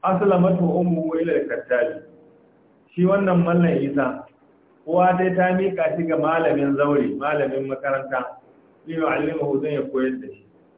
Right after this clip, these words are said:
Fa qala lahu al-mu'allim, sai mu'allim malamin nashi ya ce mai, "Uktub bismillah, kai rubutu da sunan Allah." Fa qala Isa, sai shi Isa kan yace,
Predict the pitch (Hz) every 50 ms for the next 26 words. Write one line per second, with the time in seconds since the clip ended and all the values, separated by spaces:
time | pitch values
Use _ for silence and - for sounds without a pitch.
0 | _ _ _ _ _ _ - 117 120 - 156 165 175 175 160 151 151 151 156 160
1 | 160 160 160 143 135 139 143 147 139 135 127 127 139 156 156 156 156 160 160 156
2 | 156 151 151 147 147 151 156 151 147 143 143 135 127 131 135 135 131 131 131 131
3 | 131 131 131 131 - - 123 - - - - - - - - - - - - -
4 | - - - _ _ _ _ _ _ _ _ _ _ _ _ - 127 135 135 143
5 | 135 127 120 117 117 117 117 117 117 127 135 156 165 - 135 131 131 143 - 127
6 | 127 - - 127 127 127 123 120 120 120 123 113 - - - - - - - _
7 | _ _ _ _ _ _ _ _ _ - 117 120 - 147 151 156 160 151 139 135
8 | 139 147 147 147 143 143 135 131 - - 151 147 147 147 151 156 156 151 147 147
9 | - 165 156 156 156 139 120 120 120 120 -